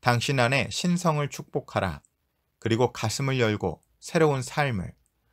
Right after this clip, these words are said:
그것이 아직 펼쳐지기 전에 미리 감사하라. 천천히 당신이 있는 방으로 돌아온다. 그리고 준비가 되면 눈을 뜬다.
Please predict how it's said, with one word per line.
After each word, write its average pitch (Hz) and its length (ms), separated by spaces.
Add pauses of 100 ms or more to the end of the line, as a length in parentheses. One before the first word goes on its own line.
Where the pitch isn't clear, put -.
(220)
그것이 123 340
아직 123 240
펼쳐지기 151 500
전에 110 440
미리 107 340
감사하라. 98 720 (920)
천천히 143 760 (720)
당신이 127 460
있는 120 260
방으로 107 580 (280)
돌아온다. 92 680 (760)
그리고 135 240
준비가 123 400
되면 120 400
눈을 147 360
뜬다. 117 440